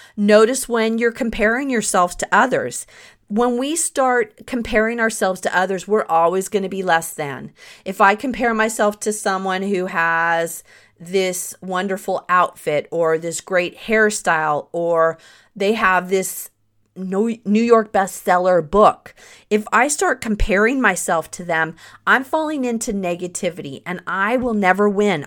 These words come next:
I'll never be able to come up to the level of this, uh, pedestal I've put a lot of people on, because I'll then think, "Well, I'm not good enough," and I will compare, and comparing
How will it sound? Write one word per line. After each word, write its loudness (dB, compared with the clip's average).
I'll 2
never 2
be -4
able -2
to -6
come -2
up 2
to -8
the 0
level 2
of 0
this, 0
uh, 0
pedestal 0
I've 0
put -4
a 0
lot 2
of -8
people -8
on, -8
because 2
I'll 2
then 0
think, -4
"Well, 2
I'm 4
not 2
good 0
enough," 0
and -2
I 2
will -2
compare, -4
and -10
comparing -2